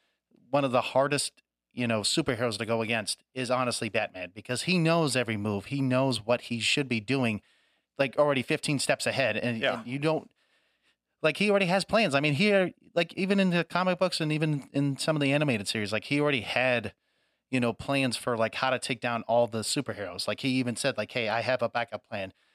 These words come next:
Speaker 1: If some, like, if Superman goes, you know, insane," right? Like, he already had that plan of, like, "Yep, I know how to, you know, subdue him, and I, I know how to, like,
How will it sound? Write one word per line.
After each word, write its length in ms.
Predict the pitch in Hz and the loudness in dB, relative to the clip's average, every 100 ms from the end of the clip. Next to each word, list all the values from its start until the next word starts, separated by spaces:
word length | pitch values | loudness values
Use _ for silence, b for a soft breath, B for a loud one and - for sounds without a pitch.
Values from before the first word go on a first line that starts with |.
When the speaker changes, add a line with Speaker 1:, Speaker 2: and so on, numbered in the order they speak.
| _ 131 | _ -4
Speaker 1:
If 140 | 131 | -2
some, 260 | - 143 120 | 0 0 0
like, 280 | 123 131 | 0 0
if 100 | 123 | 0
Superman 460 | - 139 127 120 120 | 0 -2 0 0 0
goes, 280 | 117 107 - | 0 -2 -4
you 100 | 123 | -2
know, 280 | 107 101 92 - | 0 0 -4 -6
insane," 560 | 120 110 135 110 95 - _ _ _ _ _ | -6 0 0 0 -4 -10 _ _ _ _ _
right? 220 | 117 117 117 | -2 -2 -2
Like, 220 | 117 113 | -2 -2
he 200 | 139 139 | 0 2
already 260 | 127 120 107 | 2 0 -2
had 340 | 117 123 110 | 0 0 0
that 200 | 113 - | -2 -2
plan 260 | - 120 110 | -2 -2 0
of, 120 | 110 | -2
like, 180 | 110 123 | -2 -4
"Yep, 120 | 123 | -6
I 100 | 120 | -2
know 120 | 120 | 0
how 100 | 113 | 0
to, 220 | 117 104 - _ _ _ _ - | 0 -2 -6 _ _ _ _ -6
you 100 | 131 | -2
know, 100 | 120 | 0
subdue 440 | - 131 113 135 | 0 0 2 2
him, 220 | 110 123 117 | 2 0 0
and 80 | 113 | 0
I, 180 | 117 113 | -2 -2
I 120 | 120 | -2
know 120 | 117 | -2
how 140 | 120 | -2
to, 100 | 117 | -2
like, 360 | 107 104 98 | 0 -2 -6